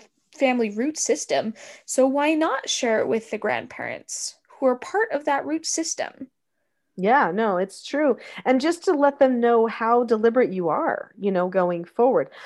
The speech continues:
Speaker 2: Here's another thing that I also used to do to you guys. And Paige, I'm not sure if you remember this,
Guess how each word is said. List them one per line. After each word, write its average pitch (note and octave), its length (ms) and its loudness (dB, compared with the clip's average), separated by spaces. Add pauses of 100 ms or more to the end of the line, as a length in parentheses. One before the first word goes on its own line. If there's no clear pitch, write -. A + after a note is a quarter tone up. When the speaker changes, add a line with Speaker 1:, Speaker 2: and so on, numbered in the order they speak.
(240)
Speaker 2:
Here's E4 260 0
another E4 320 4
thing C#4+ 240 0
that C4+ 100 4
I A3+ 180 4
also A3 420 2
used G#3 340 -2
to G3 80 -6
do F#3 140 0
to F3+ 60 -4
you E3+ 160 -6
guys. D#3+ 240 2
And F3+ 140 -4
Paige, G#3+ 220 0
I'm A#3 200 0
not C4 160 2
sure C#4 200 0
if C4+ 120 -4
you C4+ 120 -2
remember A3+ 500 0
this, G#2+ 500 -6